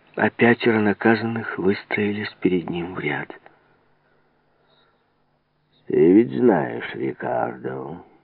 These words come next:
обратился к нему Гарафоли, «что эти наказания ужасно терзают мое сердце,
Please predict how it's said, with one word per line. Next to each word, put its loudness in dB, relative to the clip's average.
обратился -2
к -10
нему 0
Гарафоли, -2
«что 0
эти 8
наказания 6
ужасно -2
терзают -4
мое -4
сердце, -4